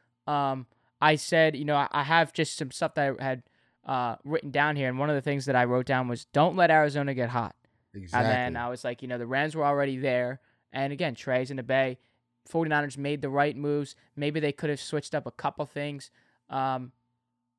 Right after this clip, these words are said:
Speaker 1: but they made the right moves to get themselves back on the map.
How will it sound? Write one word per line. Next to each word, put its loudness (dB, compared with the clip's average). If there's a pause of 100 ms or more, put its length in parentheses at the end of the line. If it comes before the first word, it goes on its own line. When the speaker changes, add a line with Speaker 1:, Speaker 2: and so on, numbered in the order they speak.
(220)
Speaker 1:
but 2
they 0
made 2
the 2
right 4
moves -2
to -8
get -4
themselves -8
back 0
on -6
the -4
map. -6